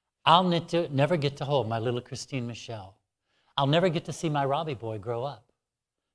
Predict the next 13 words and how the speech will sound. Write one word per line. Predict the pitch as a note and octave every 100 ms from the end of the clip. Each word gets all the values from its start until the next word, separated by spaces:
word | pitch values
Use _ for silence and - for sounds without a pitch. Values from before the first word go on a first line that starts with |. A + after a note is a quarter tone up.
| _
because | C#3 D#3+ C3+
some | - F3 F#3+
young | G3+ E3+ F3
person | E3 - A#2 - A2
decided | A2 - C#3+ C#3 A2+
they | C3
could | C3 B2+
drink | G#2+ C3 B2
and | A#2
drive, | A2+ F#2+ F#2 _ _ _ _ _ _
and | G2+
three | - - D3+ D#3+
girls | C3+ A#2+ F#2+ G#2 - -